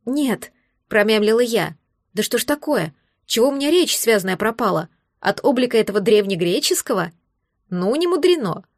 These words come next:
Вообще-то он действительно нереально красивый. Это заметила ещё, когда только из кустов вылезла, но в данный момент всякие шуры-муры с таким, как он, мне очень не подходят.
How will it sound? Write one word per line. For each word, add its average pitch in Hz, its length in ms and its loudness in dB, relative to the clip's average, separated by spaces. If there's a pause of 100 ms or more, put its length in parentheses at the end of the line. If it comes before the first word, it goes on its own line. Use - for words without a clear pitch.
(100)
Вообще-то 202 400 0
он 202 80 0
действительно 196 600 -4 (180)
нереально 202 560 0
красивый. 202 680 -6 (380)
Это 214 220 0
заметила 269 420 -2
ещё, 269 240 0
когда 247 240 0
только 262 260 -2
из 254 100 -4
кустов 262 400 -2
вылезла, 165 480 -4 (480)
но 202 100 0
в 180 60 -4
данный 233 260 0
момент 208 400 -4
всякие 208 320 -2
шуры-муры 226 600 0
с - 80 -10
таким, 185 320 -4
как - 340 -6
он, 269 320 2 (320)
мне 226 320 -2
очень 233 300 0
не 165 60 -6
подходят. 170 600 -4